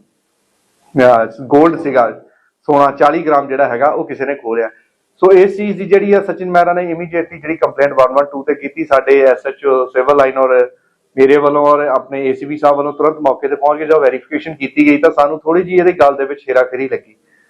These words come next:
ਸੋ ਇਹ ਸਖਤੀ ਦੇ ਨਾਲ ਇਹਨੂੰ ਜਿਹੜਾ ਸੀਗਾ ਆਪਣੇ ਪੁੱਛਗਿੱਛ ਕਰਕੇ ਟੈਕਨੀਕਲ ਅਸਿਸਟੈਂਸ ਦੇ ਨਾਲ ਜਿਹੜੀ ਹੈਗੀ ਆ ਵੀ ਤੇਰੀ ਲੋਕੇਸ਼ਨ ਕਿੱਥੇ ਸੀਗੀ, ਬਾਕੀ ਸਾਰੀਆਂ ਚੀਜ਼ਾਂ ਨੂੰ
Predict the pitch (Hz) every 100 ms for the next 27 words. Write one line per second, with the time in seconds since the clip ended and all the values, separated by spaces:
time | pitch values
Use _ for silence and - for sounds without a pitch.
0 | _ - 175 185 190 185 175 165 165 165
1 | - 196 180 170 165 170 180 165 165 165
2 | 165 156 156 151 147 143 143 139 131 127
3 | 156 156 139 131 147 135 127 139 139 143
4 | 135 120 147 135 147 135 120 120 123 139
5 | 131 120 117 127 123 127 123 120 117 -
6 | 123 127 123 127 120 117 120 120 127 135
7 | 127 120 127 127